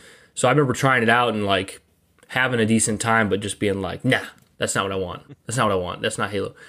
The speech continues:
You know, but then it was, it wasn't, I mean, we're kind of misremembering a bit 'cause it was a while ago now, but, like, I remember it being kind of like we all played it separately and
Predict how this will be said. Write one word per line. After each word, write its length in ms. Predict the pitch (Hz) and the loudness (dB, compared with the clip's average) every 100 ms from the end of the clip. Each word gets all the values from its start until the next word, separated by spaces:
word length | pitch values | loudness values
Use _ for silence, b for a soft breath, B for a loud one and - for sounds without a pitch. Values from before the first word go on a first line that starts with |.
| B B B | B B B
You 100 | 113 | -4
know, 100 | 110 | -2
but 140 | 104 117 | 0 2
then 120 | 170 | 2
it 80 | 175 | 4
was, 500 | 139 131 123 113 - | 6 6 4 -2 -4
it 140 | 143 131 | -4 2
wasn't, 400 | 208 247 185 - _ b b - | 4 2 -2 -6 _ b b -2
I 60 | |
mean, 180 | 151 151 | 2 4
we're 80 | 143 | 2
kind 240 | 143 254 | 2 2
of 60 | 196 | 4
misremembering 520 | 165 165 160 160 160 | 2 2 2 4 4
a 40 | 143 | 4
bit 180 | 151 | 2
'cause 100 | 143 | 2
it 60 | 123 | -6
was 80 | 120 | -4
a 60 | |
while 260 | 117 135 143 | 0 4 4
ago 220 | 135 135 | 4 2
now, 240 | 131 127 123 | 2 0 0
but, 120 | 117 | 0
like, 340 | 110 107 - b b b b b | 2 0 -4 b b b b b
I 80 | 127 | 2
remember 460 | 143 143 175 170 160 | 4 6 4 6 6
it 120 | 127 | 6
being 240 | 143 143 | 4 4
kind 220 | 139 135 | 2 0
of 120 | 123 113 | 0 2
like 460 | 113 107 101 - _ _ _ _ _ _ _ | 4 2 0 -16 _ _ _ _ _ _ _
we 240 | 165 143 131 | 0 4 6
all 160 | 135 135 | 4 4
played 300 | - 135 123 | 4 4 4
it 100 | 117 | 0
separately 800 | - 135 139 113 110 107 107 110 _ | 0 0 0 2 4 2 0 -6 _
and 160 | - | -4